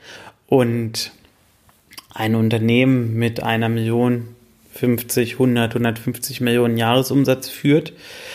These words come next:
das er oder sie selbst gegründet oder übernommen hat,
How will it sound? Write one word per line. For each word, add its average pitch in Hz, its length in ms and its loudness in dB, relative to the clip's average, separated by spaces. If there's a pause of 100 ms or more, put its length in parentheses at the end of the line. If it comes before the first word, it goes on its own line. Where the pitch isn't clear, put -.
(140)
das 117 220 -2
er 117 160 2
oder 117 180 4
sie 117 140 -6
selbst 117 320 0
gegründet 151 560 2
oder 120 180 2
übernommen 120 560 0
hat, 180 240 -6